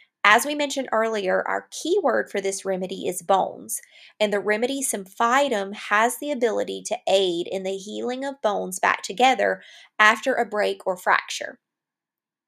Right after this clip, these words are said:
This is the number one remedy to have in your medicine cabinet in case of an accident that causes a break or fracture to the bone.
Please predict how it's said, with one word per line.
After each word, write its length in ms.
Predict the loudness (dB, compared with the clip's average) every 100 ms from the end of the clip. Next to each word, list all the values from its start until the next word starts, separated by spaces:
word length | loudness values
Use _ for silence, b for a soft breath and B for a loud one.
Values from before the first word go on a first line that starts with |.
| _ _ _
This 280 | -2 0 0
is 120 | -4
the 120 | -4
number 380 | -2 -2 0 -2
one 320 | -2 -2 0
remedy 340 | -2 0 0 0
to 80 | 0
have 240 | 2 2
in 80 | 0
your 120 | -2
medicine 360 | 0 -2 -4 -6
cabinet 420 | -2 0 0 -6
in 120 | -8
case 340 | -2 -2 -2
of 80 | -4
an 80 | -2
accident 560 | 0 0 -2 -6 -4 -4
that 140 | -4
causes 400 | 2 0 0 -4
a 40 |
break 400 | -2 0 0 0
or 120 | -4 -2
fracture 460 | 2 2 0 -10
to 120 | -8
the 80 | -6
bone. 360 | -4 -4 -4